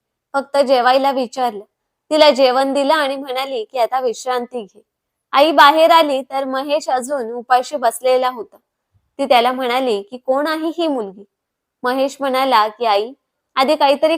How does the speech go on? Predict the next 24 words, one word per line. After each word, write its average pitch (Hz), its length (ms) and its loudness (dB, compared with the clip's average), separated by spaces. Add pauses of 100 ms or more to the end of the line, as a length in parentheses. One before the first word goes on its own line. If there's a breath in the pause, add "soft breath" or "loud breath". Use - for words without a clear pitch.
खायला 262 360 2
दे, 190 140 -6 (180)
नंतर 262 360 -2
सगळं 285 360 0
सांगतो." 247 400 -6 (720)
आईने 311 320 2
नजर 330 420 2
चोरली 294 500 2
आणि 247 200 -2
म्हणाली 262 500 -4
की, 247 160 -20
"तुझ्यासाठी 262 640 -4
ठेवलेली 247 720 -2
शेवटची 247 540 -2
भाकरी 240 440 -4
मी 240 140 -10
तिला 240 380 -2
खाऊ 269 180 0
घातली. 262 360 -6 (560)
घरात 269 320 4
सगळं 269 300 2
राशन 285 440 0
संपलं 277 360 -4
आहे." 226 220 0